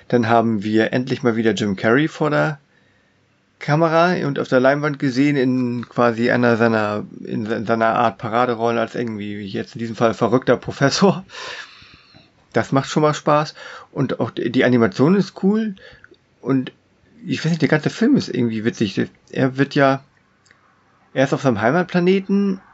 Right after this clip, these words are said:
irgendwelche bösen, weiß ich nicht was, das wissen wahrscheinlich die Fans, die die Spiele spielen, äh, verfolgen ihn. Er wird auch von einem, äh,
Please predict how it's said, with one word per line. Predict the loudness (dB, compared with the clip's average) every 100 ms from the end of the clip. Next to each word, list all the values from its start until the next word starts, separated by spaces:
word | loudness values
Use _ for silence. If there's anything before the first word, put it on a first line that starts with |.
| _ -18 -4
irgendwelche | -2 0 0 0 0 -2
bösen, | 2 2 4 2
weiß | 4 2
ich | 2
nicht | -2 0
was, | -2
das | -2 -10
wissen | -8 -6
wahrscheinlich | -4 -2 -2 -2
die |
Fans, | -2 -2
die |
die | -6
Spiele | -2 0 0
spielen, | 0 0 0 -6 -18 -18 -20 -8
äh, | 0 0
verfolgen | 2 -2 2 4 4
ihn. | 2 0
Er | 2
wird | 2
auch | 0
von | 0 0
einem, | 2 2 0 -4 -6 -4
äh, | -2